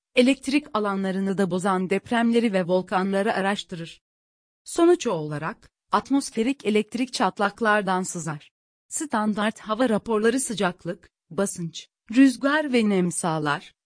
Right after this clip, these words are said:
Ancak basit bir alan değirmeniyle ölçülebilen statik atmosferik alanı vermez. Neden ölçelim?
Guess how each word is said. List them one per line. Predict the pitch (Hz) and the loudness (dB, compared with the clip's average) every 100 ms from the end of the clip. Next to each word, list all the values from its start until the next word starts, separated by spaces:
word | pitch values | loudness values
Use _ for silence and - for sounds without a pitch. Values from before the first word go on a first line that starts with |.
| - | 2
Ancak | 302 359 311 311 - | 2 4 2 2 2
basit | 220 - 285 - | 2 0 -6 -2
bir | 214 - | -2 0
alan | 190 190 196 | 2 0 0
değirmeniyle | 226 208 208 220 208 | 0 0 0 -2 0
ölçülebilen | 180 160 151 - 185 185 190 180 208 | -2 -4 -8 -8 -4 -2 -2 -2 -4
statik | 220 - 208 - 254 | -10 -4 -4 -4 -6
atmosferik | 233 269 277 - 285 285 - | -4 -2 -2 -2 -4 -2 -2
alanı | 202 214 208 | -2 -2 -2
vermez. | 208 185 175 151 - - _ _ _ _ _ _ | 0 0 -2 -6 -12 -20 _ _ _ _ _ _
Neden | 202 190 240 269 | -6 0 2 2
ölçelim? | 202 - 180 165 156 | 0 -4 -4 -4 -6